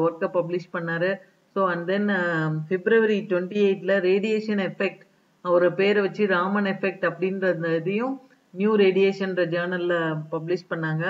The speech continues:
So, நோபல் பிரைஸ் நைன்டீன் தேர்ட்டில கிடைச்சது. இதே மாதிரி other investigation, இது எல்லாமே வந்து, ஆ, அவரு பண்ண எக்ஸ்பெரிமெண்ட். So, ஆ, எக்ஸ்ரேஸ்ல இருந்து வர வைப்ரேஷன்ஸ் எல்லாத்தையும் கிறிஸ்டல்ஸ்,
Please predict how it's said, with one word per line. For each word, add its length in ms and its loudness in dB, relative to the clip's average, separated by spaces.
So, 80 -2
நோபல் 320 0
பிரைஸ் 260 2
நைன்டீன் 420 -6
தேர்ட்டில 420 -2
கிடைச்சது. 400 -4
இதே 240 -4
மாதிரி 140 -2
other 180 0
investigation, 720 -6
இது 80 2
எல்லாமே 340 0
வந்து, 220 -2
ஆ, 20 -8
அவரு 260 2
பண்ண 160 -2
எக்ஸ்பெரிமெண்ட். 500 -6
So, 80 -2
ஆ, 60 -8
எக்ஸ்ரேஸ்ல 560 4
இருந்து 220 2
வர 80 4
வைப்ரேஷன்ஸ் 680 -4
எல்லாத்தையும் 460 -2
கிறிஸ்டல்ஸ், 540 -4